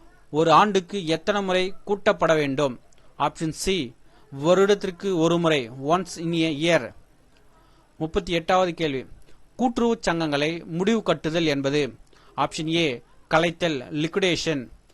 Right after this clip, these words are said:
முப்பத்தி ஒன்பதாவது கேள்வி, கூட்டுறவில் நிதி மேலாண்மையின் அதிக முக்கியத்துவம் வாய்ந்த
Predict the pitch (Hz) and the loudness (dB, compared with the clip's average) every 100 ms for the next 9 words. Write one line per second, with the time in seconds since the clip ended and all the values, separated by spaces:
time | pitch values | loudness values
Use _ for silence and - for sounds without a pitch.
0 | _ _ 160 165 196 185 165 180 180 170 | _ _ -10 -4 -2 0 0 2 2 2
1 | 151 147 135 110 - - - _ _ - | -2 -6 -6 -8 -12 -20 -20 _ _ -4
2 | 240 233 175 135 156 170 - - 156 185 | -2 0 0 0 -4 -6 -14 -14 -6 -4
3 | 220 208 185 170 165 156 180 208 - - | -2 0 0 0 0 -2 -4 -10 -20 -20
4 | - - 139 170 202 202 175 170 208 185 | -20 -4 -2 0 0 0 0 -4 -6 -2
5 | 196 190 165 160 | -4 0 0 0